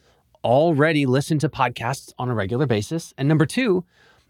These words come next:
automatically trust you a little bit because they trust the host that's interviewing you, and number three, they're really likely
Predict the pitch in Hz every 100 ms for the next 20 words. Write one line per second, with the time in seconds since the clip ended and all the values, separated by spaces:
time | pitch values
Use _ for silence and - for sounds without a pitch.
0 | _ 165 214 226 202 214 208 170 160 -
1 | 185 220 - 139 151 151 127 131 208 170
2 | 107 127 - - 143 123 113 127 - 151
3 | - - 110 131 - 156 175 - - 101
4 | 113 - 240 147 135 131 127 123 120 _
5 | - _ _ - 196 202 190 240 254 160
6 | 151 _ _ _ _ _ - 185 202 180
7 | _ _ _ - 196 226 247 220 208 214
8 | 220 151 110